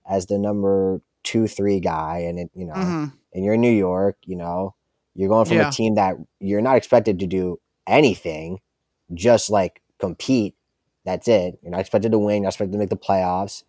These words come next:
Speaker 1: Just kinda just compete every day. And when you come to the Yankees, it's all about, you know, winning every day and, and getting to a championship. And anything less than that, it's a failure, you know?
Speaker 2: Mm-hmm.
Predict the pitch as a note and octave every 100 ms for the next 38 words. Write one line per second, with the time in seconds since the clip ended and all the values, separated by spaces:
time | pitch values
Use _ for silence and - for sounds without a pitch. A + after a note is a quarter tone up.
0 | _ _ _ _ G#2 - A2+ G#2+ G2 F#2+
1 | - F2 - G#2 F#2 F2 F#2 G#2 F2 E2+
2 | D#2 F#2 F#2 F2+ G#2 F2+ F#2 F#2 E2 F2
3 | A2+ G2 F#2 F2 E2 _ F#2 D#2+ D#2+ -
4 | _ _ _ _ _ - G2 A2+ A2+ G#2+
5 | - G#2+ G#2 G2 G2 G2 F#2+ F#2 F2 F#2+
6 | F#2 F#2+ F#2 - F2+ - G#2 G2 - E2+
7 | F2+ F2+ F2+ G2 G#2+ - F2 E2 E2+ D#2+
8 | - E2+ F#2+ G2 F#2 E2+ E2 E2 F2 E2
9 | E3+ E3+ D#3